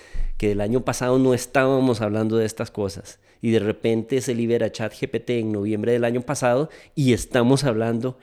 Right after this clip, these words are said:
en todos los ámbitos del conocimiento humano de inteligencia artificial, aunque ya existía desde hace tiempo y en música existe desde hace tiempo, ¿verdad? Lo que pasa es que la computación hasta ahora permite aplicarlo en tiempo real y como una, como algo que sea efectivo.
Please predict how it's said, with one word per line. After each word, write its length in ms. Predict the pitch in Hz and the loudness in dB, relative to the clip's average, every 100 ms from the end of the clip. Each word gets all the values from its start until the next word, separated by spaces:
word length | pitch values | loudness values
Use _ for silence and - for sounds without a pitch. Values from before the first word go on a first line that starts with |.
| _ | _
en 160 | 123 113 | 0 2
todos 220 | 139 135 | 4 4
los 140 | 147 | 4
ámbitos 360 | 143 123 117 139 | 2 0 -2 -4
del 120 | 135 | -6
conocimiento 540 | 113 98 92 101 104 117 | -6 -6 -6 -6 -6 -6
humano 260 | 110 107 | -6 -4
de 80 | 110 | -4
inteligencia 460 | 101 92 92 92 - | -6 -8 -10 -10 -14
artificial, 420 | 92 92 110 92 - | -18 -10 -8 -8 -10
aunque 240 | - 127 131 | -2 0 0
ya 120 | 117 | -2
existía 580 | 123 165 - 160 147 151 | -2 -6 -4 0 4 6
desde 240 | 139 117 | 6 4
hace 180 | 120 147 | -2 -4
tiempo 480 | - 127 120 - 151 - - | -4 -2 -2 -6 -12 -14 -12
y 120 | - 127 | 0 2
en 60 | |
música 440 | 120 143 143 170 156 | 4 4 2 0 -2
existe 640 | - - 175 - 131 110 | -6 -8 -8 -4 -4 -4
desde 160 | 107 110 | -4 -6
hace 200 | - 110 | -6 -12
tiempo, 440 | - 101 101 - | -12 -12 -12 -18
¿verdad? 280 | - - 113 - - - | -16 -16 -16 -20 -16 -10
Lo 80 | |
que 40 | 104 | -2
pasa 120 | 110 | -2
es 40 | 143 | 0
que 60 | |
la 100 | 143 | -2
computación 600 | 156 160 160 151 147 147 | -2 -4 -2 0 0 0
hasta 180 | 156 - | -2 -4
ahora 340 | 117 117 160 | 2 2 2
permite 500 | 180 143 135 151 156 | 0 2 4 2 2
aplicarlo 480 | 202 - 120 127 147 | -4 -6 -4 -2 0
en 120 | 165 | -2
tiempo 360 | 143 139 139 165 | -2 -2 0 -2
real 380 | 156 143 139 175 | -4 -4 -4 -6
y 160 | 123 | -8
como 220 | 117 113 113 | -6 -2 0
una, 240 | 123 131 | 0 -2
como 240 | - 104 | -2 -4
algo 220 | 104 113 135 | -4 -4 -6
que 100 | 113 | -8
sea 180 | 113 | -8
efectivo. 560 | 117 - - 113 87 - | -8 -10 -6 -4 -4 -10